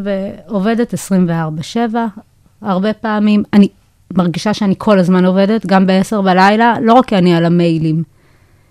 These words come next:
כי יש תמיד תגובות, יש תמיד פניות. אבל אולי זו הקורונה, אולי זו איזושהי, אה, התבגרות של האנשים שאני עובדת איתם,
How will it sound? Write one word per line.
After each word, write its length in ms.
כי 140
יש 240
תמיד 340
תגובות, 580
יש 260
תמיד 360
פניות. 580
אבל 500
אולי 380
זו 180
הקורונה, 720
אולי 580
זו 160
איזושהי, 800
אה, 40
התבגרות 760
של 220
האנשים 640
שאני 720
עובדת 600
איתם, 460